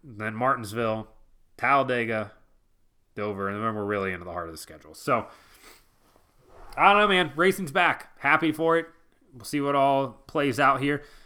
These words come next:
Either way, Ricky Stenhouse Junior is a Daytona five hundred winner, and, uh, happy for those guys. And I mean, hey, I'm from Cincinnati. We got Kroger on board. I'm not a Kroger fan, but it's cool to see a Cincinnati brand, uh, you know, get to victory lane. So,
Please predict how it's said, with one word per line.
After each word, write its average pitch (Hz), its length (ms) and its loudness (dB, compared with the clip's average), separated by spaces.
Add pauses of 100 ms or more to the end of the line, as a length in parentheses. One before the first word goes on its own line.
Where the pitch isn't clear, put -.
(360)
Either 170 180 6
way, 156 220 4
Ricky 135 260 -4
Stenhouse 147 340 -2
Junior 147 180 -6
is 120 100 -8
a 123 40 -8
Daytona 127 380 -6
five 127 220 -2
hundred 117 220 -6
winner, 135 340 -6 (420)
and, 104 280 -10
uh, 95 320 -4 (720)
happy 117 260 -2
for 123 120 -6
those 131 180 -4
guys. 143 440 -2 (760)
And 156 220 0
I 220 220 8
mean, 220 200 -2
hey, 214 180 4
I'm 156 180 2
from 175 100 -14
Cincinnati. 185 480 -4
We 117 80 -6
got 131 160 0
Kroger 156 340 2
on 151 140 -2
board. 156 220 0
I'm 131 120 -2
not 139 140 2
a 123 40 -2
Kroger 127 300 -2
fan, 151 460 -4
but 131 140 -2
it's 131 100 -10
cool 180 200 -2
to 139 40 -6
see 135 220 -6
a 120 40 -4
Cincinnati 101 360 -12
brand, 92 400 -12 (220)
uh, 92 280 -14 (260)
you 123 120 -16
know, 92 120 -14
get 98 180 -12
to 104 60 -12
victory 90 300 -14
lane. 90 260 -20
So, 110 280 -6